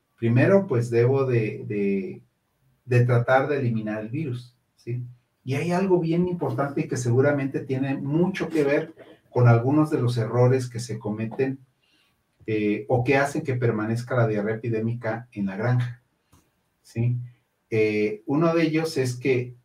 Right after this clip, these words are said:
desaparecen los síntomas de los animales, si bien se, se mueren, se mueren los lechones,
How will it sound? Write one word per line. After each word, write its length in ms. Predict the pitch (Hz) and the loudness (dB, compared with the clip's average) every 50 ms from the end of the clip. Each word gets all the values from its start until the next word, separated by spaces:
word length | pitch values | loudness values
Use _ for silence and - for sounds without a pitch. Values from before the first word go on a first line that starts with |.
| _ _ _ _ _ _ _ _ _ - | _ _ _ _ _ _ _ _ _ -4
desaparecen 720 | 120 127 120 123 - 139 127 139 160 156 160 - 202 202 | 2 4 4 4 4 2 0 0 0 -2 0 2 4 4
los 160 | 190 - - - | 4 4 2 0
síntomas 720 | 151 143 127 - 151 151 156 151 151 - - - - _ _ _ | -4 -4 -2 -2 0 2 2 2 0 -2 -6 -16 -20 _ _ _
de 160 | - 120 110 | -2 0 0
los 180 | 104 107 - - | 0 0 -2 -2
animales, 680 | 117 113 110 110 113 117 123 156 160 - - - - | -2 0 0 0 0 2 2 0 0 -2 -8 -12 -18
si 260 | _ - - 117 117 107 | _ -8 -2 -2 -2 2
bien 260 | 127 135 147 160 170 | 2 4 4 4 4
se, 240 | 170 - 127 113 113 110 - | 2 0 0 0 -2 -2 -4
se 180 | - - 110 | -4 -4 -2
mueren, 580 | 104 110 117 123 127 127 135 156 170 175 175 - | 0 0 2 4 4 4 2 0 -2 -2 -6 -8
se 160 | - - 107 | -10 -8 -8
mueren 580 | 104 110 113 117 120 127 127 120 113 104 101 98 | -6 -4 -2 0 0 2 2 2 0 0 0 -2
los 160 | 101 101 101 | -2 -4 -4
lechones, 580 | 107 101 - 135 135 127 120 120 120 123 - | -6 -8 -4 -2 0 0 2 2 0 -2 -4